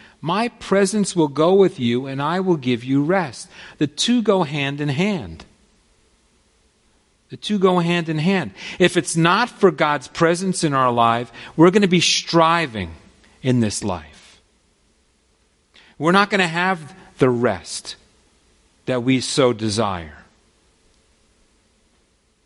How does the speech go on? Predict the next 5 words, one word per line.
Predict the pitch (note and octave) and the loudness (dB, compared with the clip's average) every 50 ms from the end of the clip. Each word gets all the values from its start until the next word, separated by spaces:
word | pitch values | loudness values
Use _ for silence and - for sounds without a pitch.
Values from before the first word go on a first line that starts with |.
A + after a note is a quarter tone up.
| _ _ _ _ _ _ _ _ _ _ _ _ _ _ _ _ _ | _ _ _ _ _ _ _ _ _ _ _ _ _ _ _ _ _
And | C3 C3 C3+ C3+ C#3 | -10 -8 -8 -4 -2
rest | F3 G#3 A3+ G#3+ - - - - - - | -2 -2 -2 -4 -6 -10 -12 -14 -18 -10
really | - C3 C#3+ D3 D3+ C#3 C3+ B2+ | -2 0 2 2 2 0 0 -2
means | A#2+ A#2+ A#2 A2+ A2 G#2 G#2 G#2 - - | -2 -2 -2 -2 -4 -6 -8 -10 -12 -14
peace. | - - - - F#2 D#2 D2+ D#2 - - - - - | -14 -12 -8 -8 -8 -8 -8 -12 -16 -18 -20 -20 -20